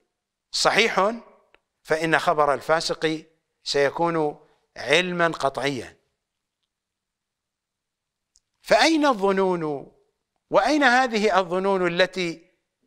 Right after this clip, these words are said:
جعلت حجة؟ وأين علم الرجال؟ وأين القدح والمادح؟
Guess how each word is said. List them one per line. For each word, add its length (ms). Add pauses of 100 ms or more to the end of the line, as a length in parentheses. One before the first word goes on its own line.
(800)
جعلت 520
حجة؟ 720 (1300)
وأين 320
علم 300
الرجال؟ 760 (720)
وأين 460 (840)
القدح 520
والمادح؟ 880